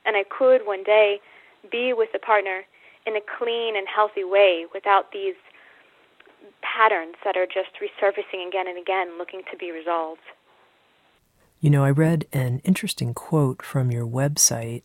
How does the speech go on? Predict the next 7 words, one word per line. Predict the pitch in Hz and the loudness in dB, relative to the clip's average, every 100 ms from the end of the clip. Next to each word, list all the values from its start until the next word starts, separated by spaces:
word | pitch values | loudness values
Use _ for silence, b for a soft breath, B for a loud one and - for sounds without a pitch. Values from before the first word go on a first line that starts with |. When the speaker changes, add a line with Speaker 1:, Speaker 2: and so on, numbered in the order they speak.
| b b b _ | b b b _
Speaker 2:
describing | 143 - 147 139 135 127 | -2 0 2 4 4 0
an | 127 - | -2 -2
upcoming | 160 165 - 156 139 120 | -2 -2 0 2 2 0
talk | - 135 123 - - - - | -2 -2 -2 -6 -16 -12 -4
that | 131 123 127 | -2 -4 -6
you're | 127 | -6
offering | 127 127 - 127 117 117 | -4 -4 -4 -6 -4 -6